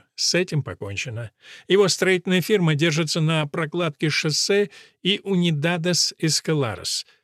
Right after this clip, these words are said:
С этим всё. Льгот больше не получит, и ссуды тоже.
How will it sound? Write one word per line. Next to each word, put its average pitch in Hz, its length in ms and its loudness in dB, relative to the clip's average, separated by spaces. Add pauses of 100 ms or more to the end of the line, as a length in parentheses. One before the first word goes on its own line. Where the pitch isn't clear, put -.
(260)
С - 160 -2
этим 220 240 0
всё. 151 340 -2 (160)
Льгот 185 300 0
больше 160 340 -2
не 156 100 0
получит, 180 520 -2
и 139 80 0
ссуды 165 400 -2
тоже. 117 440 -6